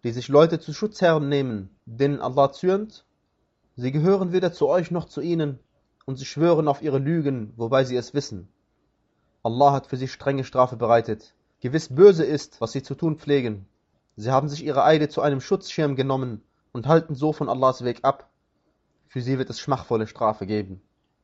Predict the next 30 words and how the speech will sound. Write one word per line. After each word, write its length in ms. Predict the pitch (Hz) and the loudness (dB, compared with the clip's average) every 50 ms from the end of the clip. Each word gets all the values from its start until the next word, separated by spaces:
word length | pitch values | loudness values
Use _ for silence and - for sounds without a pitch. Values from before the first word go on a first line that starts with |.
| _ _ _ - | _ _ _ -2
Weder 220 | 139 139 151 143 | 0 2 4 4
ihr 120 | 151 156 | 4 2
Besitz 380 | 143 143 135 143 208 202 - - | 0 0 -2 -4 -6 -8 -6 -8
noch 120 | 165 151 | -8 -6
ihre 200 | 165 156 143 147 | -4 -4 -4 -2
Kinder 340 | - - 190 185 170 151 135 | -2 -2 0 0 0 2 4
werden 240 | 147 151 143 143 135 | 6 6 4 4 0
ihnen 180 | 151 156 143 135 | -4 -4 -4 -4
vor 200 | - - 127 135 | -2 0 0 0
Allah 240 | 139 139 147 143 | 2 4 4 2
etwas 240 | 143 143 - 123 - | 2 2 -4 -6 -4
nützen. 420 | 156 156 151 - - 131 117 107 - _ _ _ _ _ _ _ _ _ _ _ _ _ _ _ _ _ | -4 -4 -4 -6 -10 -14 -14 -14 -18 _ _ _ _ _ _ _ _ _ _ _ _ _ _ _ _ _
Das 140 | - 120 - | -6 -4 -4
sind 180 | 147 143 131 - | -4 -6 -4 -4
die 80 | 143 | -4
Insassen 480 | 170 175 156 135 147 143 143 - 135 127 | -2 -2 2 4 6 6 6 4 -2 -12
des 160 | 131 117 - | -12 -4 0
Höllenfeuers. 720 | 151 165 160 151 - - 139 135 123 117 113 - - - _ _ _ _ _ _ _ _ _ _ _ - | 2 2 4 2 0 0 0 2 2 0 -2 -4 -12 -20 _ _ _ _ _ _ _ _ _ _ _ 0
Ewig 420 | 165 175 160 143 135 131 - - | 2 2 2 2 0 -4 -2 0
werden 220 | 131 123 117 117 | 0 0 0 -2
sie 100 | 113 117 | -4 -4
darin 240 | 110 120 107 117 110 | -2 -2 -2 -2 -2
bleiben. 460 | 104 113 110 107 104 104 87 82 82 - _ _ _ _ _ _ _ _ _ _ _ _ _ _ _ _ _ _ _ | -2 0 0 2 0 -2 -6 -12 -14 -20 _ _ _ _ _ _ _ _ _ _ _ _ _ _ _ _ _ _ _
Am 220 | 113 113 110 110 | -6 -4 -4 2
Tag, 420 | - 143 151 156 151 - - _ _ _ _ _ _ | 4 6 6 6 4 0 -8 _ _ _ _ _ _
da 140 | - 120 92 | 0 2 2
Allah 260 | 131 127 135 151 156 | 2 4 6 6 6
sie 160 | 143 127 143 | 6 4 2
alle 220 | 147 160 170 170 - | 2 4 4 4 4
auferweckt, 640 | 175 170 - - 135 120 123 117 - - _ _ | 2 2 0 -2 -2 0 0 0 -2 -6 _ _